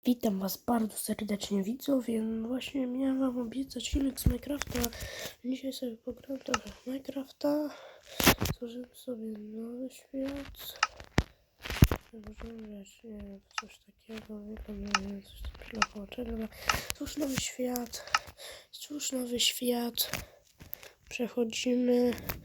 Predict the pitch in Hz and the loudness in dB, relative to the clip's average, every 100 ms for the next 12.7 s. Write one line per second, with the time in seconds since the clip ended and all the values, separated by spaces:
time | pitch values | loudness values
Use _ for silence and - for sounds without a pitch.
0 | - - - - - 233 - 240 240 233 | -14 -16 -18 -16 -4 -2 0 0 2 0
1 | 226 226 220 220 214 214 220 214 214 202 | 2 0 2 2 4 2 2 4 2 0
2 | 196 196 196 190 196 214 214 214 - 202 | -2 -2 -2 0 0 -2 -2 -4 -4 -6
3 | - - - - - - - 226 233 226 | -8 -18 -18 -16 -12 -12 -2 0 2 2
4 | 220 220 226 214 - - - - - - | 2 4 4 2 0 -12 -14 -16 -6 -6
5 | - - - - - - - - - 202 | -6 -10 -8 -8 -8 -12 -2 0 2 0
6 | - - - - 233 254 247 240 240 247 | -4 -6 -8 -8 0 4 4 4 4 4
7 | 254 254 247 - - - - - - _ | 4 2 0 -6 -18 -8 -8 -8 -16 _
8 | _ _ _ - - _ - _ _ - | _ _ _ -20 -20 _ -20 _ _ -2
9 | 262 - 320 - 277 269 254 262 262 247 | 2 4 4 4 6 6 4 4 4 4
10 | - 240 233 226 220 - _ _ _ _ | -2 -6 -2 -2 -2 -8 _ _ _ _
11 | _ _ - 226 247 - - 214 - 254 | _ _ 8 10 10 8 -2 -10 0 4
12 | 269 262 - 240 247 233 196 | 4 6 4 4 0 2 2